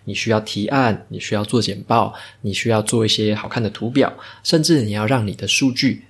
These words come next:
它自己会说话，那让你的听众或者是观众看了之后能够很快的了解说你到底要表达什么讯息。好，你可以让你的资料和数据来替你说话，说出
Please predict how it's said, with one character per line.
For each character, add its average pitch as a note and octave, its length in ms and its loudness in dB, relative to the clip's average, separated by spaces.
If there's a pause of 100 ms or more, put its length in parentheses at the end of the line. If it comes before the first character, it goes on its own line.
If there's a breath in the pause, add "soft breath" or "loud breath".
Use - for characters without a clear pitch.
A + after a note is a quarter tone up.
(140)
它 G#2 100 -2
自 A#2 140 -6
己 - 240 -8
会 G#2 120 -4
说 G#2 280 -2
话， - 260 0 (240 loud breath)
那 G2+ 140 -2
让 G#2 160 0
你 F#2 80 -6
的 G2 220 -4
听 B2 220 -2
众 C3 260 0 (120)
或 A#2+ 100 -2
者 G2+ 120 -4
是 A#2+ 100 -10
观 B2 200 -2
众 C#3 200 2 (260 loud breath)
看 F3 220 2
了 A2+ 80 2
之 A#2 160 0
后 A2 260 2 (140)
能 G2+ 160 -4
够 A2 180 2
很 F#2+ 260 -6
快 D3 280 2
的 G#2 180 -2 (140)
了 G#2 220 -2
解 G#2+ 200 0
说 A2 200 -2
你 G2+ 80 -4
到 G#2 180 -4
底 A2+ 80 -10
要 G2+ 140 -6
表 G2+ 180 -8
达 - 220 -12
什 - 140 -6
么 - 100 -12
讯 A2+ 180 -2
息。 - 240 -6 (300 loud breath)
好， - 140 -12
你 G#2+ 80 -8
可 B2+ 140 -2
以 - 20 2
让 G#2+ 220 2
你 F#2+ 40 -6
的 G2 140 -6
资 - 240 -2
料 C3+ 260 2 (220 loud breath)
和 G#2+ 180 -6
数 A#2+ 200 0
据 A2 240 -4 (140 loud breath)
来 G2+ 200 -6
替 D#3+ 140 2
你 G#2 120 -2
说 G#2+ 220 -4
话， G#2 240 -4
说 - 240 -8
出 G#2 140 -6